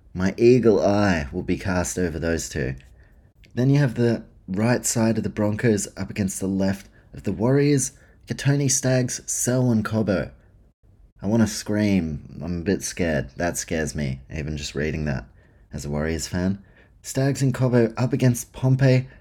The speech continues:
and Montoya. Now, I expect the Broncos to send a lot of traffic the way of their right edge. So Pompey,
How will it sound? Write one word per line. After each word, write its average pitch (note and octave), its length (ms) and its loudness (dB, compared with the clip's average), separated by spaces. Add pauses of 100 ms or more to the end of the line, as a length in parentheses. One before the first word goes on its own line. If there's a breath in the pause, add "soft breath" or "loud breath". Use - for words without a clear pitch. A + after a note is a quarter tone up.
and A#2 200 -2
Montoya. C3+ 840 2 (400 loud breath)
Now, G#2 120 -2
I A#2+ 200 0
expect B2+ 420 -2
the G#2+ 80 -6
Broncos A2 640 0
to A2 80 -4
send G2 480 0
a F2+ 100 -6
lot F#2 420 2
of G#2 100 2
traffic - 600 -4 (600 soft breath)
the F#2+ 100 -4
way E2+ 220 0
of D#2 60 -4
their D#2+ 140 -2
right D#2+ 320 -4
edge. - 400 -6 (200 soft breath)
So - 160 -6
Pompey, C3 580 0